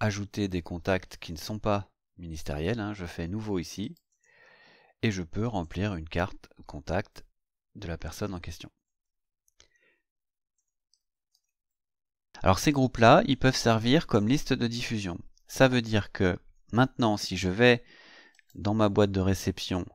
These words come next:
que je fais un nouveau message, si je saisis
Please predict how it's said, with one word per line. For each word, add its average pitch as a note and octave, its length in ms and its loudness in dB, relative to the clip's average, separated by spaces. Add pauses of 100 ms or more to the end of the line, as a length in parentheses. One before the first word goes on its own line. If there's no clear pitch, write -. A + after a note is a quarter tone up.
(120)
que - 80 -12
je F2 80 -4
fais F2+ 160 -6
un D2+ 100 0
nouveau A2+ 320 0
message, F2+ 640 0 (840)
si - 280 -2
je B2+ 120 2
saisis A2 800 -2